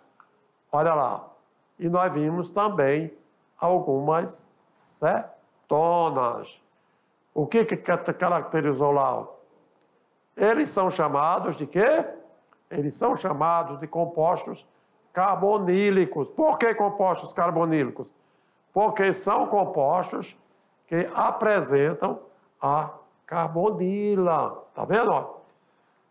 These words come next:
Tanto os aldeídos como as cetonas, tá bom? Considerando aqui carbono, carbono,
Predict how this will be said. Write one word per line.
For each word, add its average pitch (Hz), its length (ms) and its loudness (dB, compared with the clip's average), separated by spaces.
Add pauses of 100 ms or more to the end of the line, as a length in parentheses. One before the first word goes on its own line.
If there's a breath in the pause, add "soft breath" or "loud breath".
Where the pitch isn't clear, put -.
(160)
Tanto 233 420 2
os 175 280 0
aldeídos 156 720 0
como 147 300 -6 (140)
as 196 360 0
cetonas, 165 880 -2 (300)
tá - 100 -4
bom? 185 220 0
Considerando 147 720 0
aqui - 180 -14
carbono, 139 460 -4
carbono, 185 580 -2